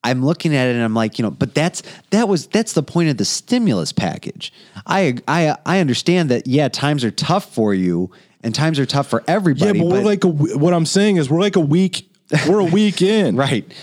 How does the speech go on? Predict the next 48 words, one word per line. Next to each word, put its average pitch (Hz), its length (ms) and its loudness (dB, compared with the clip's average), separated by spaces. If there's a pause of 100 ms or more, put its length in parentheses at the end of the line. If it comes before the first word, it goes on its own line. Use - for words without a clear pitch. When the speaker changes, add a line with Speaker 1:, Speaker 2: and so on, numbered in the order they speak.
(100)
Speaker 2:
You 160 120 4
Speaker 1:
Well, 180 220 2
Speaker 2:
know, 151 80 -6 (100)
if - 60 2
Speaker 1:
well, 175 100 2
Speaker 2:
this 202 180 2
Speaker 1:
nobody 180 140 2
Speaker 2:
went 220 160 0
six 214 340 0
months, 208 480 2 (680)
yeah, 202 440 2
I - 20 2
might 190 260 2
be 190 120 4
a 185 60 2
little 180 200 2
more 175 300 2
understanding 170 720 2
of 92 200 0
that. 92 120 -2
Speaker 1:
Sure, 120 560 0
I 131 120 2
know 143 220 2
it's - 140 -4
Speaker 2:
But 165 100 2
Speaker 1:
too 156 140 2
Speaker 2:
damn, 190 240 2
Speaker 1:
early. 175 100 2
Speaker 2:
we 180 120 2
haven't 180 240 2
even 170 260 2
made 170 180 2
it 160 120 2
a 139 40 0
month. 147 720 -2
Speaker 1:
Well, 107 260 0
it 110 100 -2
just 113 180 -2
goes 117 220 0
to 110 80 0
show 143 260 0
how 110 300 0
tight 196 360 -2
a 104 80 0
lot 95 220 -2
of 175 80 -6
people 95 380 -4
are. 73 260 -8